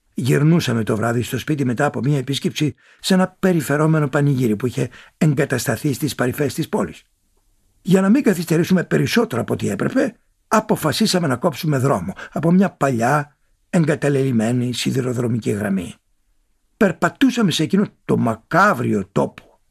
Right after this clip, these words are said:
στο φως του φεγγαριού, όταν διαπιστώσαμε πως μέσα από την ομίγλη αναδύθηκε μια φιγούρα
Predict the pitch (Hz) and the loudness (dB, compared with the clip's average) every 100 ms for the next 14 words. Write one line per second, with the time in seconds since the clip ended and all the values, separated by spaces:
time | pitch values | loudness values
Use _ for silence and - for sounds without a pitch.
0 | _ _ - - - 139 - 151 156 127 | _ _ -20 -20 -6 -4 0 0 0 0
1 | 139 160 170 131 - - - - 175 180 | 2 2 2 2 -2 -12 -14 -2 0 2
2 | 165 165 - 160 - 214 220 190 160 139 | 0 0 -2 -2 0 2 2 2 0 -4
3 | - - _ _ - 220 285 247 220 190 | -8 -20 _ _ 2 4 4 2 0 2
4 | 165 139 196 220 233 233 - _ _ _ | 2 4 4 4 0 -2 -6 _ _ _
5 | _ 143 127 117 107 165 175 - 117 165 | _ -2 0 0 0 -2 -2 -2 0 2
6 | 143 123 - _ _ _ - - 123 160 | 2 -2 -8 _ _ _ -10 -6 0 2
7 | 214 120 - - - | 2 0 -8 -10 -14